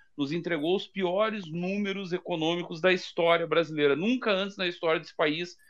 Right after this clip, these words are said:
se teve um período tão longo de crescimento zero. Nunca antes na história desse país um su-, um período supostamente estável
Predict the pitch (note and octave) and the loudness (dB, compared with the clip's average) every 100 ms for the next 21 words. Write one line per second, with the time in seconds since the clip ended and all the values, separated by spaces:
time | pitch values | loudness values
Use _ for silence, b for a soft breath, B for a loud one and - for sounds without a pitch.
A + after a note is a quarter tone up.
0 | b b b - F3 F#3+ G3 F3+ F#3 G3+ | b b b -10 4 4 4 0 0 -2
1 | F#3 - A#3+ A3+ F#3 G#3+ G#3 G#3+ - - | -4 0 0 0 -2 -4 -6 -8 -12 -12
2 | F#3+ G3+ G3+ F#3+ F#3+ F#3+ D3+ E3 C3+ - | -2 0 0 0 -2 -2 2 6 6 2
3 | - _ b b - G3+ C#4 D4+ A#3+ G#3+ | -10 _ b b 0 2 4 2 0 -2
4 | A3+ - G3 F#3 F#3 F3+ F3 E3+ - F3 | -6 -6 -6 -2 2 2 0 -8 -2 0
5 | E3 E3+ E3+ D3 F3 D3+ D#3 F3+ D#3+ E3 | 0 -2 -8 -12 -6 -4 -2 -2 -2 -2
6 | D3+ C#3+ D#3+ D3 G3 G#3 G3+ F3 E3+ D3+ | -4 -6 -8 2 4 4 -2 -2 -4 -8
7 | C#3+ - E3+ G3+ F#3+ C3 B2 | -16 2 4 6 2 0 -6